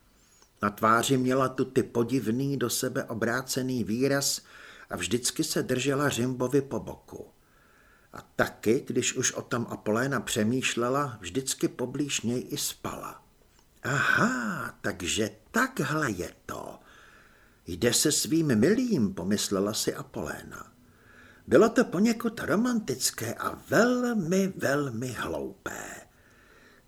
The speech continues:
Teď, když dokázala nahlédnout za šaty a krátké vlasy, viděla Apoléna všechny ty maličkosti, které signalizovaly, že je Tuty dívka,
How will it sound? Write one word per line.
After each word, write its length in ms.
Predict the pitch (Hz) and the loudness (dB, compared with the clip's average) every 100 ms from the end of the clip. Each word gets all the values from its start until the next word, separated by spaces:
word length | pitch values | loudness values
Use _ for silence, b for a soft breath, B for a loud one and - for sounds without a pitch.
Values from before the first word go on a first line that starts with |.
| - | 2
Teď, 280 | 113 160 - | 4 4 4
když 260 | 196 160 | 2 4
dokázala 680 | - 139 165 165 160 190 147 | 6 4 4 2 4 4 4
nahlédnout 720 | 104 110 123 165 165 175 117 | 4 4 4 4 4 2 0
za 160 | 82 131 | 0 0
šaty 440 | - 202 - - - | 0 -2 -4 -4 -4
a 40 | |
krátké 600 | - 101 143 - - 156 | -4 -2 -2 -2 -2 -2
vlasy, 580 | 85 110 - - 160 151 b b b b | -2 -2 0 0 -2 -4 b b b b
viděla 380 | - 113 147 165 | -2 2 4 4
Apoléna 600 | 165 156 - 147 156 160 | 2 -2 2 2 2 0
všechny 460 | 156 - 196 - 196 | 0 -2 -2 -2 -2
ty 160 | 196 | 0
maličkosti, 840 | 120 131 175 - - 127 - - 120 | 0 0 -4 -6 -6 -6 -4 -4 -4
které 380 | - 123 135 | -4 -4 -2
signalizovaly, 1000 | 110 - 113 131 131 127 123 117 123 135 | -2 -2 -2 -2 0 0 0 0 0 0
že 120 | 101 | 0
je 140 | 117 127 | 0 -2
Tuty 400 | - 113 - 131 | -4 -8 -2 -4
dívka, 640 | 85 139 165 - 87 80 | -2 -6 -6 -6 -4 -6